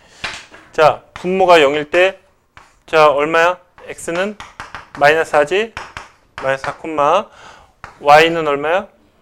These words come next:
Y는 이지. 이렇게. P는 이거, Q는 이거, 이거의 대칭이다. 그리고, 그리고 봐봐.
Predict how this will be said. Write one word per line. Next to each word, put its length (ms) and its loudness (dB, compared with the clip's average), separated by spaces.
Y는 460 -4
이지. 440 -10
이렇게. 340 -12
P는 420 -4
이거, 320 -4
Q는 320 -12
이거, 260 -16
이거의 280 -4
대칭이다. 540 -16
그리고, 720 2
그리고 480 0
봐봐. 400 0